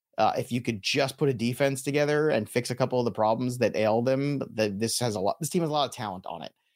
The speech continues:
Uh, that's the biggest takeaway that you could take away from this. Uh, but look, really good game here from Mahomes, another classic Mahomes four hundred yard performance. Again, at the top, we were talking about Kelce, how good that combination is.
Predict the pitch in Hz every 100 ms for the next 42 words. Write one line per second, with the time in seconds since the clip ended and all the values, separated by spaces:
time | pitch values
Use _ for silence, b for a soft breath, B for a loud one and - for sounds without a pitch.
0 | _ _ 113 82 82 123 - - 123 117
1 | 98 - 92 - 82 85 95 - 87 80
2 | 76 73 64 - - 107 101 123 117 -
3 | 123 113 80 92 _ _ _ _ _ -
4 | 120 147 156 147 139 127 131 127 120 -
5 | 113 104 104 104 104 98 107 107 104 -
6 | 101 98 117 - 107 107 107 - 113 113
7 | 113 110 104 B B B B 131 127 120
8 | 107 127 127 120 113 - 113 107 107 95
9 | 110 104 107 104 104 104 101 101 98 95
10 | - 104 101 104 98 101 98 117 107 104
11 | 113 101 104 120 127 127 127